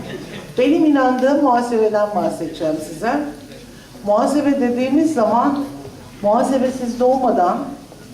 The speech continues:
ve siz öldükten belirli bir süre sonrasına kadar gerekli olan bir alan.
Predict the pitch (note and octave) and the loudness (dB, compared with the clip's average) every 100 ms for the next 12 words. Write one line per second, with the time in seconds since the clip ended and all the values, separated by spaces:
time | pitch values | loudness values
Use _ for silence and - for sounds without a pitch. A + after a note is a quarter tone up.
0 | - - - - - G3 A3+ A3+ A#3+ A#3+ | -20 -20 -20 -18 -8 -6 -4 0 2 2
1 | A#3 - B3 A#3+ A#3+ A3 A3 A#3 C4 A#3 | 0 0 0 0 2 0 2 0 0 0
2 | A#3 - A3 A#3 A#3 A3+ - - - - | -2 -2 0 0 0 -4 -10 -16 -18 -10
3 | - D#4 D4 G#3+ G#3 G3 F3 F3+ F#3 B3+ | -2 2 2 2 0 0 0 0 0 0
4 | C#4 - - - - - - - - - | 0 -4 -10 -18 -20 -20 -20 -20 -20 -20
5 | - - - - - - - E3+ A3 A#3 | -20 -20 -20 -20 -20 -20 -20 -2 2 2
6 | A#3+ A#3+ A#3 D#4 D#4 - - - - - | 2 0 0 2 2 -2 -8 -16 -20 -20
7 | - - - A3 A3+ A#3 G3 F3+ E3 D3 | -20 -12 0 2 4 2 0 0 0 0
8 | A#2+ | -4